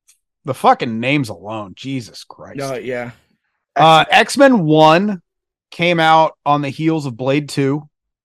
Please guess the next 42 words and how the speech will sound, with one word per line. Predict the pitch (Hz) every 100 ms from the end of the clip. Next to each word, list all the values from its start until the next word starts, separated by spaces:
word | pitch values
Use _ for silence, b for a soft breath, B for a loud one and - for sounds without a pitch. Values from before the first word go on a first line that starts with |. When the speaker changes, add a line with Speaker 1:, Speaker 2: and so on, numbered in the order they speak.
| _ -
Speaker 1:
Or | 160
no, | 196 233
it | 175
came | 190 208
Speaker 2:
Yeah. | 202
Speaker 1:
out, | 180
uh, | 165 175 170
on | 156
the | 151
heels | 165
of | 147
Blade. | 123 156 127 104 _ _ _ -
Speaker 2:
Yes. | 95 - _ _ _ _ _ _ _
They | - 208
were | 220
kinda | 254 240 214
going | 208 202
back | 190 - 240
and | 226
forth | 214 214 202 240
with | 226
those | 233 202
films | 175
Speaker 1:
Yeah. | 233 196 139
Speaker 2:
for | 151
a | 151
while, | 139 135
yeah. | 139 127 - b b b
Speaker 1:
Yeah, | 170 156 123 -
so | - - 185 175 170
this | 139 190 208
also | 196 190 196
helped | 170 175 139
set | 175 -
the | _
table, | 160 156 147 156 - _ _ _ _ _
uh, | - 143 135
for | 127 143
the | 139
M | 143
C | 135 151
U. | 135 123 139